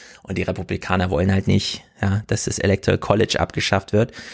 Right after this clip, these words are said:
Nur das Electoral College, das ist gar nicht so sattelfest, wie man immer glaubt, weil man denkt ja immer, das steht ja irgendwie in der Verfassung drin und so. Nein, stellt sich raus, ja, es steht in der Verfassung, aber schon neunzehnhundertsiebzig, also vor fünfzig Jahren, äh, gab's hier große Bemühungen, es abzuschaffen.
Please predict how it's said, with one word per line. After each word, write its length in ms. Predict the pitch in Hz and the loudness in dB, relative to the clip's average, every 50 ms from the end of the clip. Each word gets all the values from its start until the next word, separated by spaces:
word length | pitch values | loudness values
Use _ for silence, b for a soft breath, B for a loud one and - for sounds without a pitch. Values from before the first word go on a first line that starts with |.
| B B | B B
Nur 220 | B 131 156 143 - | B 6 6 6 6
das 160 | - - - | 4 2 2
Electoral 360 | - 110 113 - - - - | 4 2 2 2 0 -2 -2
College, 440 | - - 214 214 151 127 - - - | 0 2 2 4 4 4 2 0 -2
das 160 | - 104 - | -2 -2 0
ist 160 | - 127 - - | 0 0 0 2
gar 160 | 101 104 101 | 2 4 4
nicht 160 | 104 104 - | 4 4 2
so 180 | - 123 113 101 | 2 2 2 4
sattelfest, 640 | - - 123 - - 113 107 - 104 104 - - | 4 2 2 2 2 0 2 2 0 0 0 0
wie 60 | 101 | -2
man 140 | 98 92 87 | 0 0 0
immer 180 | 76 95 90 87 | 0 -2 -2 0
glaubt, 440 | - 101 143 190 - - - - | 2 4 4 4 2 0 -4 -8
weil 80 | - 90 | -6 -4
man 100 | 92 92 | -2 0
denkt 180 | 95 95 95 - | -2 0 0 0
ja 60 | 85 | 0
immer, 140 | 80 87 82 | 0 0 -2
das 120 | - - | -2 -4
steht 200 | - - 92 - | -4 -4 -4 -4
ja 120 | - 90 | -4 -6
irgendwie 300 | 87 90 95 95 92 90 | -6 -4 -2 0 0 2
in 60 | 90 - | 2 2
der 140 | 78 92 | 0 -2
Verfassung 460 | - - 95 - - 120 - - 127 131 | -2 -2 -2 0 0 0 0 0 0 2
drin 180 | - 127 135 | 2 2 4
und 80 | 135 123 | 4 4
so. 200 | 123 131 143 - B B B B B B B B - | 4 4 2 0 B B B B B B B B 0
Nein, 220 | - 123 143 123 | 2 2 4 2
stellt 220 | - - 117 117 - | 2 4 2 2 2
sich 200 | - - - - | 0 -2 0 2
raus, 260 | 85 92 117 120 - | 4 4 4 4 2
ja, 160 | - 104 123 | 2 4 2
es 60 | 120 - | 2 2
steht 140 | - 117 131 | 0 0 2
in 40 | |
der 80 | 120 101 | 2 0
Verfassung, 540 | - 107 101 - - 135 - - - 120 - | 0 -2 -2 0 0 0 2 2 0 0 2
aber 360 | - 104 101 101 104 104 107 - B B B B B | 2 4 4 4 4 4 2 -2 B B B B B
schon 180 | - - 104 | 0 2 4
neunzehnhundertsiebzig, 1000 | 104 107 123 127 - 107 104 104 101 104 - - 185 196 - - - - - - - | 4 4 4 2 2 2 4 4 4 2 2 2 0 0 0 -2 -4 -4 -2 -2 0
also 140 | 101 104 | 0 0
vor 200 | 107 - - 107 | 0 0 0 0
fünfzig 680 | 101 - - - - - 320 - - - - 151 139 - | 0 -2 -2 0 0 0 0 -2 -6 -4 -2 0 2 2
Jahren, 360 | - 147 170 165 - 139 127 - B B B B B B B B B | 2 4 4 2 2 0 -4 -8 B B B B B B B B B
äh, 240 | - 110 104 101 95 | 2 4 4 4 4
gab's 280 | - 104 104 - - | 4 2 0 0 0
hier 100 | - 95 | -2 -2
große 480 | - - 101 95 101 127 156 160 147 131 | -2 0 2 4 4 6 4 4 2 2
Bemühungen, 500 | 131 120 107 104 107 120 131 123 110 110 | 0 2 2 4 4 4 4 4 4 2
es 120 | 107 - | 2 0
abzuschaffen. 640 | - - - - - - - - - - - 92 104 | -4 -6 -6 -6 -4 -4 -4 -4 -6 -8 -8 -10 -12